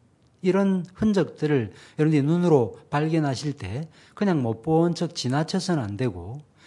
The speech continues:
그 부분에 대해서 서로 이렇게 권면해야 되는 것입니다. 그러려면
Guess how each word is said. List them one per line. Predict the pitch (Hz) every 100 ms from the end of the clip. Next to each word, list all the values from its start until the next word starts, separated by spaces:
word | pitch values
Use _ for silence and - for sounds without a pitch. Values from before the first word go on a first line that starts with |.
| - _
그 | 196 196
부분에 | 220 202 143
대해서 | 113 113 170 123 92 - _ _ _ _
서로 | - 190 202
이렇게 | 160 123
권면해야 | 123 127 151 220 202
되는 | 120 95
것입니다. | 92 - 82 85 85 _ _ _ _ _ _ _ _ _ _ _ _ _ _ _ _ _ _ _ _ _ _ -
그러려면 | - 190 202 139 123 160 110 95